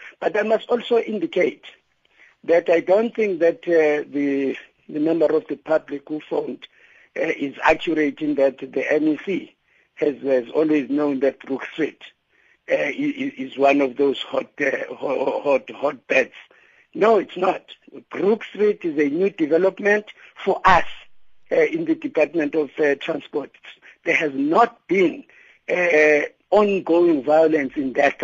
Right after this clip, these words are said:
rank. It's a new development that we are addressing and that we have addressed with the, the, the, the, the, the, the, the municipality. The areas that have been a problem,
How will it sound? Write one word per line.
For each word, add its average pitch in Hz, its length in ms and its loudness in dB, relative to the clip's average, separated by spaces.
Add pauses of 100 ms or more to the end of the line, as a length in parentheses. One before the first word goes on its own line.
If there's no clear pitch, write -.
rank. 107 480 -2 (220)
It's 160 200 -2
a 165 40 2
new 214 220 2
development 202 840 0
that 175 220 0
we 175 100 2
are 165 180 2
addressing 165 540 -2
and 143 120 -2
that 147 200 -4
we 160 60 0
have 143 160 -2
addressed 143 480 -6
with 135 140 -10
the, 143 80 -6
the, 120 300 -6 (400)
the, 147 120 -14
the, 131 300 -4
the, 131 180 -6
the, 131 180 -8
the, 131 200 -8
the 139 180 -4
municipality. 151 920 -2 (260)
The 151 280 -8 (100)
areas 226 540 2
that 180 260 0
have 160 220 -6
been 139 160 -2
a 135 100 0
problem, - 560 -2